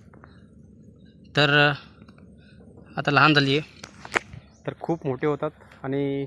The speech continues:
खूप लांब पण होतात. तर छोटूसे, इतनूसे, इतनूसी,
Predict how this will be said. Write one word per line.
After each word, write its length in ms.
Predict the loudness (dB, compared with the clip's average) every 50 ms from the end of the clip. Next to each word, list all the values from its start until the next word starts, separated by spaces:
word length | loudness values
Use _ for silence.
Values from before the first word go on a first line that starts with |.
| -8
खूप 200 | -6 -8 -6 -4
लांब 240 | -4 -4 -2 -2 -2
पण 60 | -4
होतात. 220 | -6 -6 -6 -10 -12 -12 -18 -20 _ _ _ _ _ _ _ -20 -20 -20 -20 _ -20 -20
तर 40 | -20 -20 -20 -10 -6
छोटूसे, 600 | -6 -6 -6 -6 -10 -10 -8 -6 -6 -6 -6 -8 -10 -12 _ -12
इतनूसे, 540 | -12 -10 -6 -6 -6 -6 -4 -4 -2 -2 -2
इतनूसी, 520 | -4 -6 -6 -4 -4 -4 -4 -6 -8 -12